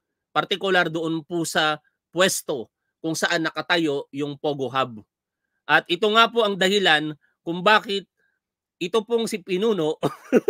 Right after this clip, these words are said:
<laughs> hindi ako nanonood ng mga teleserye madalas eh, pero naririnig ko Pinuno ang tawag nila rito, eh, Senator Lapid, yung karakter niya po. I do not know kung sa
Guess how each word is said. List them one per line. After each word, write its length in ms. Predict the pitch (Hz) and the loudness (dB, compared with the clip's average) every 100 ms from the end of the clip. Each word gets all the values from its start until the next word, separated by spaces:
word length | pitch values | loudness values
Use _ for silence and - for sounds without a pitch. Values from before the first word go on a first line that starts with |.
| 539 | 2
<laughs> 640 | 294 - - 240 - _ | 0 -6 -6 -8 -8 _
hindi 120 | 156 | -2
ako 140 | 190 214 | 0 2
nanonood 560 | 233 226 226 226 233 196 | 0 0 0 0 -2 0
ng 240 | 214 214 208 202 - _ - | -2 -2 -6 -10 -14 _ -8
mga 220 | 170 202 | -4 -2
teleserye 560 | 208 196 202 196 185 190 | 2 2 2 0 0 0
madalas 480 | 190 180 180 185 151 | -2 0 0 0 -4
eh, 80 | |
pero 240 | 139 170 190 | -4 -4 -2
naririnig 520 | 180 180 175 180 175 | -2 -2 -4 -6 -6
ko 120 | 156 | -8
Pinuno 480 | 143 160 165 160 156 | -4 -4 -4 -6 -6
ang 160 | 156 147 | -6 -4
tawag 240 | 143 147 139 | -4 -4 -6
nila 160 | 139 | -6
rito, 400 | 135 131 147 135 - - _ 139 | -6 -6 -6 -8 -10 -20 _ -8
eh, 80 | |
Senator 480 | 143 165 156 156 147 | -2 -2 -2 -4 -4
Lapid, 400 | 127 120 156 120 | -4 -4 -6 -6
yung 80 | 123 | -4
karakter 480 | 135 139 - 143 139 | -2 -4 -4 -8 -6
niya 160 | 135 | -8
po. 240 | 151 127 - | -6 -8 -8
I 160 | 117 | -10
do 80 | 123 | -8
not 240 | 135 135 - | -8 -10 -6
know 160 | 156 | -6
kung 160 | 127 127 | -6 -6
sa 400 | 143 131 131 | -2 0 0